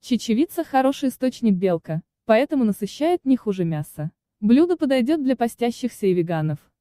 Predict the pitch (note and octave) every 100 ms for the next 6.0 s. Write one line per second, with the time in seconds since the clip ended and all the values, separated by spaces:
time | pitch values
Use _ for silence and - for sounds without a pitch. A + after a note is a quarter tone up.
0 | _ G3+ G#3 B3 D4 D#4 D#4 C#4+ B3 -
1 | G#3+ B3 - B3 G#3 B3+ B3 C4 C4 A3+
2 | A#3 A#3+ B3 A3+ C4 - A3 G3 - -
3 | D#3+ _ _ - G#3 A#3 B3 - B3 -
4 | A#3 C4+ C4+ B3+ B3+ - G#3+ G#3+ F#3+ F#3
5 | F3 E3 E3 F3 E3 D#3 D3+ - - D#3